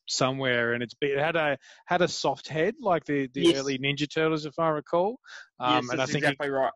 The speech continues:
Speaker 1: yeah, I think it came with a, a rifle and stuff. Uh, very straight up and down as far as articulation, 'cause that's what it was back, back,
Speaker 2: Yeah.
Speaker 1: back then. But, um,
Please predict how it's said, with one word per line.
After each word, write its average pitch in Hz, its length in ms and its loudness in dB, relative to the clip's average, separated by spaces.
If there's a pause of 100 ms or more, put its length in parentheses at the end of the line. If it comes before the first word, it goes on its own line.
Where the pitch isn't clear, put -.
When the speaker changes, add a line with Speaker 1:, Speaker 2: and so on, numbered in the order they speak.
Speaker 1:
yeah, 139 220 2
I 135 40 2
think 143 200 -2
it - 80 -14
came 139 100 0
with 139 140 -2
a, 131 80 -2 (300)
a 123 60 0
rifle 127 600 0
and 127 160 0
stuff. 135 340 2 (440)
Uh, 127 180 0
very 143 380 0
straight 151 280 0
up 143 140 0
and 135 120 -6
down 139 260 2
as 131 100 -6
far 135 180 2
as 131 120 0
articulation, 131 760 0
'cause 120 80 -2
that's 127 200 2
what 127 100 -2
it 120 60 -4
was 127 280 0
back, 127 280 0 (100)
back, 127 180 0
Speaker 2:
Yeah. 127 120 2
Speaker 1:
back 123 260 2
then. 147 420 0
But, 131 240 0
um, 139 280 -2